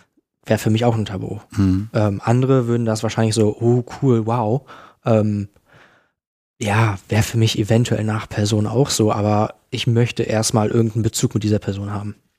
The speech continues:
Speaker 2: Ich, ich glaub, das ist grad der Punkt als Sub, ähm, dass man den eigenen Marktwert bei aller Notgeilheit nicht unterschätzen sollte.
Speaker 1: Definitiv nicht.
Speaker 2: Also,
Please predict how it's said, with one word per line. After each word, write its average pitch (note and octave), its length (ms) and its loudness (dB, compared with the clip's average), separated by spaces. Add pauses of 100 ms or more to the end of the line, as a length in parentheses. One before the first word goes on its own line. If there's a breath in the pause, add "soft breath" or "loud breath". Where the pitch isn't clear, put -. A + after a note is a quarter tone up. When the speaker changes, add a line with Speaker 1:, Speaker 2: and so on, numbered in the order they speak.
(180)
Speaker 2:
Ich, - 200 -12
ich - 200 -4
glaub, - 240 0
das - 200 0
ist - 220 0
grad - 280 -2
der G#2 80 2
Punkt - 480 -2
als F2 200 0
Sub, - 280 -4 (160)
ähm, G2 320 2 (600 loud breath)
dass - 300 -4
man G#2 180 2
den G2 200 0
eigenen G2+ 640 0 (240)
Marktwert F#2 580 0
bei D2+ 100 2
aller G#2+ 200 2
Notgeilheit G2+ 720 -2
nicht A#2 280 0
unterschätzen - 640 0
sollte. - 420 0 (260)
Speaker 1:
Definitiv G#2+ 420 -4
nicht. - 200 -10
Speaker 2:
Also, G2 280 2